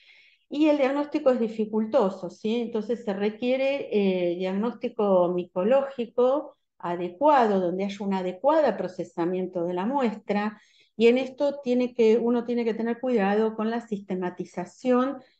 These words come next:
de, eh, el estudio de laboratorio, cuando entra la muestra a un sistema donde sigue un proceso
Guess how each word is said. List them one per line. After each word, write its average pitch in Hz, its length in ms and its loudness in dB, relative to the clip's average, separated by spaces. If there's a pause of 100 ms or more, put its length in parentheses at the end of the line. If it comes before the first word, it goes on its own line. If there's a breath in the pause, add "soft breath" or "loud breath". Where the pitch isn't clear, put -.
(160)
de, 202 280 4
eh, 185 480 -2
el 180 220 -4
estudio 254 680 2
de 180 120 0
laboratorio, 175 880 0
cuando 185 300 -4
entra 240 360 -2
la 180 140 -4
muestra 190 720 -4 (220 loud breath)
a 190 100 0
un 202 140 0
sistema 202 840 -2 (120)
donde 190 240 0
sigue 240 300 -2
un 220 120 0
proceso 240 840 0